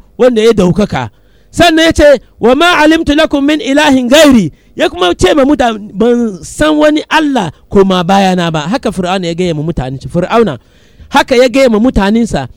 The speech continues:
Amma duba, duk da wanga magana Fir'aunan da ya ce ma mutane shine Allah, bai san wani Allah koma bayan shi ba.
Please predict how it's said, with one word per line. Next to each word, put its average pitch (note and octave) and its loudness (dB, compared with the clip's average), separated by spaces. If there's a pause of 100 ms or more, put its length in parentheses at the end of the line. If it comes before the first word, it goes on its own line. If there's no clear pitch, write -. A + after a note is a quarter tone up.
(320)
Amma B3+ 2
duba, C#4 2 (640)
duk F#4+ 2
da D#4 6
wanga D#4+ 2 (180)
magana B3+ 2
Fir'aunan B3+ 2
da A#3 4
ya C#4 -2
ce C#4+ 0
ma B3 0
mutane A#3 0
shine C4 -2
Allah, G3 0 (720)
bai A3 4
san D#4 2
wani D#4+ 0
Allah D4 0
koma A#3 2
bayan C#4 4
shi G#3 -2
ba. G#3+ 0